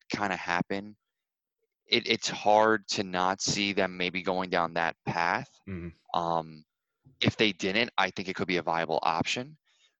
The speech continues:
Speaker 1: But I, I honestly think that we could o-, even see, like, some sort of split in the Elite, like I was trying to say before. Like,
Speaker 2: Yeah.
Speaker 1: I can see where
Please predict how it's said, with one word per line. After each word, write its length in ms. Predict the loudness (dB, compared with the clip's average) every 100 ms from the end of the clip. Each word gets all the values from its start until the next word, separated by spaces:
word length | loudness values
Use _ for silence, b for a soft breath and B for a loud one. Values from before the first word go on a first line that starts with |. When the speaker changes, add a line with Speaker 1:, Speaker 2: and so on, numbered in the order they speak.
| 0
Speaker 1:
But 140 | 2 4
I, 260 | 2 2 2
I 160 | 2
honestly 380 | 4 2 2 -2
think 240 | -2 -4 0
that 140 | 0
we 100 | 0
could 200 | -2 0
o-, 120 | 0 0
even 340 | -4 -2 -4
see, 520 | -2 -2 0 -4 -6 0
like, 200 | 0 0
some 160 | -8
sort 160 | -2 -2
of 60 | 0
split 320 | 0 0 0
in 80 | 0
the 80 |
Elite, 220 | -2 0 0
like 140 | 0
I 40 | 0
was 100 | 0
trying 180 | -2
to 60 | 0
say 120 | -2 -2
before. 500 | -4 -6 -2 -2 0
Like, 120 | 0
Speaker 2:
Yeah. 120 | 0 -2 b b _ _ _ 0
Speaker 1:
I 120 | 0
can 220 | -2 -2
see 320 | 0 2 0
where 500 | 4 4 6 4 2